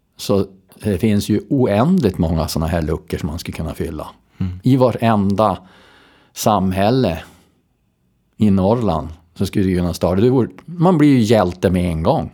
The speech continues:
Speaker 2: Mm.
Speaker 1: Och det var ju det som, liksom, då vi då öppna, vi hade ju liksom öppet hus.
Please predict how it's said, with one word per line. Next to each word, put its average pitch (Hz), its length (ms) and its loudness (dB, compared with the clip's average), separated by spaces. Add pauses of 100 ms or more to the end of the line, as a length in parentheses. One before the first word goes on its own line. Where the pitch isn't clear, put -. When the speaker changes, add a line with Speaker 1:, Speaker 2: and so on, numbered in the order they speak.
(120)
Speaker 2:
Mm. 92 340 0
Speaker 1:
Och 127 100 2
det 151 120 6
var 135 120 4
ju 123 100 2
det 160 240 2
som, 117 200 0 (340)
liksom, 107 340 0 (380)
då 120 160 2
vi 117 100 2
då 113 380 2 (560)
öppna, - 560 0 (200)
vi - 140 -6
hade 101 260 0
ju 95 60 2
liksom 92 280 -2
öppet - 400 -4
hus. - 540 -2